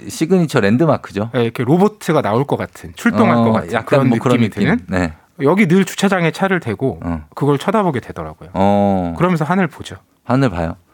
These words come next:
Speaker 1: 그걸 쳐다본 게 아니-, 안테나 본 거 아니고요.
Speaker 2: <laughs> 뭘 보면 배경에 하늘이 있는 거니까.
Speaker 1: 아, 하늘 있다.
Speaker 2: 그리고 집에서도 자주 보죠. 저는
Speaker 1: 음.
Speaker 2: 어, 방에서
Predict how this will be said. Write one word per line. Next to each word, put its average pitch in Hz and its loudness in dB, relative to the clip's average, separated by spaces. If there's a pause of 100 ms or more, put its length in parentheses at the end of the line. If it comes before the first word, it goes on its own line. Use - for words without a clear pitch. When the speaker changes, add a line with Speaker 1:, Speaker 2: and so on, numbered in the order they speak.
(160)
Speaker 1:
그걸 147 2
쳐다본 113 0
게 101 2
아니-, 90 -2
안테나 127 2
본 104 -2
거 95 0
아니고요. 78 -4 (580)
Speaker 2:
<laughs> - -10
뭘 170 4
보면 170 2
배경에 131 0
하늘이 151 0
있는 107 -2
거니까. 98 -4
Speaker 1:
아, 87 0
하늘 92 -2
있다. 71 -10
Speaker 2:
그리고 226 -2
집에서도 226 2
자주 156 -2
보죠. 127 -2
저는 156 0
Speaker 1:
음. 90 -4 (520)
Speaker 2:
어, 127 -6 (100)
방에서 180 0